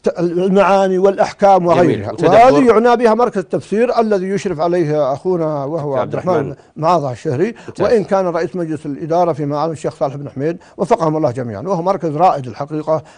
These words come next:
Speaker 1: وله إنتاج ضخم جدًا. مركز التدبر يعنى بالتدبر الذي غفلنا عنه كثيرًا، من أجله أنزل القرآن، كتاب أنزلناه إليكم مبارك ليدبروا آياته. فانتبهنا قبل عشر سنوات لهذا الخطأ والتقصير الذي وقعنا فيه،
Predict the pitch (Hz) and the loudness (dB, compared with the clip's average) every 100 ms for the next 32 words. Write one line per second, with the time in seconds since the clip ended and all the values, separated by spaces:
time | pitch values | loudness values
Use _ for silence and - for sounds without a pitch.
0 | - 156 156 170 175 165 135 170 185 147 | -10 -2 0 2 0 -2 -4 0 0 -2
1 | 131 170 - 123 131 151 - - - - | -4 -6 -6 -10 -6 -8 -8 -16 -18 0
2 | 254 285 240 214 196 240 202 208 214 202 | 2 2 -2 -4 -4 0 0 0 0 0
3 | 214 - 165 123 - 90 - _ _ - | -2 -2 -4 -4 -10 -18 -20 _ _ -6
4 | 185 190 196 165 175 180 247 214 208 180 | -2 0 -2 -4 -2 0 0 2 0 0
5 | 226 208 185 175 185 131 127 175 330 277 | -2 -2 -4 -2 -2 -4 -6 -6 -4 -2
6 | 277 262 254 233 214 175 214 180 156 160 | -2 -2 -2 -2 -4 -2 0 0 -2 0
7 | 240 208 190 190 175 196 202 196 202 196 | 0 0 -2 -4 -4 -4 -2 -2 -4 -4
8 | 185 208 214 185 170 160 180 143 127 127 | -4 0 0 -2 -6 -4 -4 -4 -8 -8
9 | 113 120 147 - - - - - 196 185 | -8 -10 -10 -14 -20 -20 -14 -4 -2 0
10 | 196 277 254 208 196 185 208 180 175 175 | 4 4 4 2 2 2 0 -2 -2 0
11 | 202 160 143 185 175 - 180 143 139 - | 0 0 0 0 -2 -4 -4 -2 -4 -6
12 | - - 202 151 147 143 139 170 160 143 | -8 -6 -6 -6 -6 -6 -2 -2 -2 -2
13 | 165 | -4